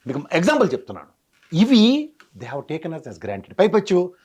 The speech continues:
ట్వంటీ ఫోర్ క్రాఫ్ట్స్, ఈ పకోడీ కబుర్లు చెప్తుంటారు కదా ఎప్పుడు, నేను మళ్ళీ చెప్తున్నా, ఒక నియంతృత్వ వ్యవస్థలో థియేటర్లన్నీ ఒక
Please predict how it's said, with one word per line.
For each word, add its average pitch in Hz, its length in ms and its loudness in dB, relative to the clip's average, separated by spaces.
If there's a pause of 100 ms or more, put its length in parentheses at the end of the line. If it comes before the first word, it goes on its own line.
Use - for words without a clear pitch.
(200)
ట్వంటీ 180 280 2
ఫోర్ 170 200 0
క్రాఫ్ట్స్, 160 300 -4
ఈ 160 80 -4
పకోడీ 170 340 0
కబుర్లు 160 300 -2
చెప్తుంటారు 143 340 -4
కదా 135 120 -2
ఎప్పుడు, 147 200 -10
నేను 131 140 -6
మళ్ళీ 180 200 2
చెప్తున్నా, 104 280 -10 (1120)
ఒక - 120 -4 (200)
నియంతృత్వ 226 840 0 (100)
వ్యవస్థలో 170 500 0 (800)
థియేటర్లన్నీ 165 540 4
ఒక 139 140 -2